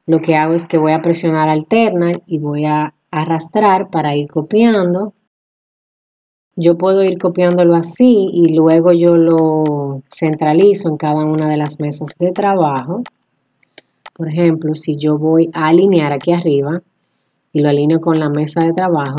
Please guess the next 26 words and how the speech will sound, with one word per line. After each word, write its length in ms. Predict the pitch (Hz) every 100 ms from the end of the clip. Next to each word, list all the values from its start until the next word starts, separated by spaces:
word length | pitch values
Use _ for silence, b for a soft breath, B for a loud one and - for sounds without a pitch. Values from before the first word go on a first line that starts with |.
| 139
yo 140 | 143
puedo 320 | - 151 156
ir 200 | 156 156
alineando 560 | 160 175 160 139 135 131
cada 420 | - 143 160 180
uno 460 | 170 175 202 214 - - - _ _ - - _
de 260 | 160 156 165
las 300 | 170 165 -
hojas 400 | 156 165 175 170
que 180 | - 139
yo 160 | 139
tengo 460 | 139 143 151 156 -
dentro 480 | 151 151 170 170 156
de 80 | 143
la 100 | 135
mesa 300 | 135 127 139
de 80 | 135
trabajo. 540 | 143 135 127 _ 147 - - _ - _ -
Recuerda 640 | 160 165 208 208 165 160
que 320 | - 160 156 _ - -
lo 240 | 160 165
que 140 | 170
se 160 | 165 160
va 80 | 165
a 80 | 190
imprimir 720 | 202 214 226 214 165 165